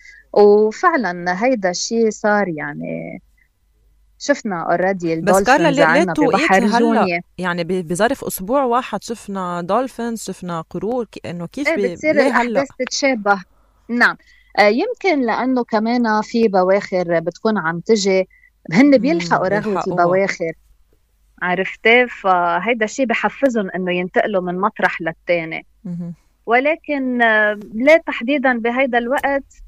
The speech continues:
Speaker 1: يمكن بركي شي اختصاصي أكتر بيشرح لنا عن
Speaker 2: <laughs>
Speaker 1: الموضوع.
Speaker 2: كون حدا جايبهم
Speaker 1: ولكن
Speaker 2: وكببهم عنا. <laughs>
Speaker 1: نعم.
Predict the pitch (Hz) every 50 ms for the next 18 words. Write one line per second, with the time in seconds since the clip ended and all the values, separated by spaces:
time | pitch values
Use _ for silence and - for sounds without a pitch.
0 | - - - _ _ - 233 240 269 269 - 269 240 233 226 254 254 - - 220
1 | 202 - - 220 208 - - 233 - - 269 269 262 - 269 277 277 - - -
2 | - - - 240 226 220 214 214 - - 247 - 240 226 214 208 196 214 208 208
3 | 196 190 190 180 175 175 180 175 175 190 233 285 311 - 254 269 302 277 226 214
4 | 214 233 - 220 - 214 240 269 202 196 220 277 - 226 208 190 196 226 247 247
5 | 220 339 254 - - - - - - - - - 294 311 - _ _ _ _ _
6 | _ _ _ - - - 269 - - - _ _ _ _ _ _ - 226 220 -
7 | 202 214 220 208 175 165 -